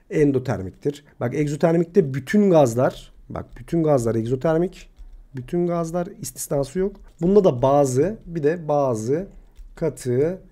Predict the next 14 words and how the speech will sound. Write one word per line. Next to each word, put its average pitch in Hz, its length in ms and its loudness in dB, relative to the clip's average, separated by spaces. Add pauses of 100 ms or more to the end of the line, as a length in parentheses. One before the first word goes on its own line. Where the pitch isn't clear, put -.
(340)
ve 143 360 0 (120)
sıvılar. - 720 -8 (140)
Tamam 190 220 -4
mı? 95 60 -6
Mesela 123 300 -6
katı 185 260 -2
olarak 139 380 -2
sodyum 165 280 -2
hidroksiti 131 360 -8
düşün. - 200 -16 (220)
Sodyum 170 320 -2
hidroksitini 156 360 -6
suya 175 260 0
attığımda 147 600 -4